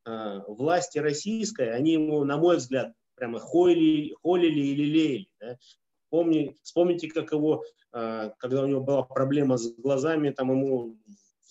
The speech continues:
как моментально сделали загранпаспорт и выпустили за границу.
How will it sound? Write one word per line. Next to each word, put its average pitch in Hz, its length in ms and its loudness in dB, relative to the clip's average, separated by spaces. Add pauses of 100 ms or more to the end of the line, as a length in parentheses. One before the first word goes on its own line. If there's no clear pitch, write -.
(180)
как 131 220 -8
моментально 139 500 2
сделали 123 360 -2
загранпаспорт 127 920 -2
и 127 40 -6
выпустили 127 460 -4
за 123 140 -4
границу. 143 540 -4